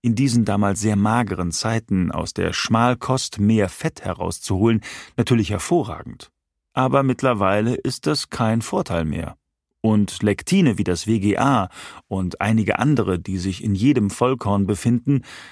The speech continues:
schaden noch mit anderen Maßnahmen, als nur ununterbrochen Glukose in die Fettzellen einzuleiten.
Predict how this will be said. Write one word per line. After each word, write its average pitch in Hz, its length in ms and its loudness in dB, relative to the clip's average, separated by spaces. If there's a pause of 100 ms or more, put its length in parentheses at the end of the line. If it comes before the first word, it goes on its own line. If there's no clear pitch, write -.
(160)
schaden 139 520 2
noch 151 200 0
mit - 240 -4
anderen 113 440 2
Maßnahmen, 87 880 -2
als 90 340 -4
nur 135 400 4
ununterbrochen 101 720 0
Glukose 104 680 0
in 90 200 -8
die 92 120 -6
Fettzellen 92 680 -6
einzuleiten. 85 840 -6